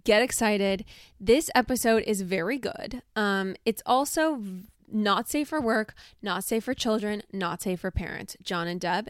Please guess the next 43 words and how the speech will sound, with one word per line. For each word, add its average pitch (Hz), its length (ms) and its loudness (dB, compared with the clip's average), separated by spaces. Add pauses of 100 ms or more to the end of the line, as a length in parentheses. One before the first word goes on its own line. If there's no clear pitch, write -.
this 208 180 -2
is 247 120 -4
your 269 80 -4
signal. 269 420 -6
Turn 185 240 -4
off 202 240 -4
now. 214 380 -4 (260)
Don't 202 260 -2
blame 277 280 -2
us. - 520 -2
Seriously, - 460 -2 (300)
Chandler 220 240 0
just 269 160 -4
said, 233 220 -2
"Don't 180 200 -2
blame 220 180 0
us, 190 220 -2
blame 185 180 -4
the 196 80 -4
Royals." 175 480 -4
She's 190 180 -6
feeding 190 420 -4
me 226 100 -4
lines 190 340 -6
from 175 200 -8
the 190 80 -6
bath-, - 240 -8
from 185 120 -6
our 185 100 -4
Jack 175 180 -6
and 202 100 -6
Jill 208 120 -4
bathroom. 185 460 -10 (460)
Um, 196 540 0 (400)
that's 233 200 0
so 214 140 2
true. - 420 -6 (220)
Like, 220 160 0 (380)
all 220 160 4
we're 302 100 0
doing 262 280 0
is 208 140 -4
reporting 190 600 -4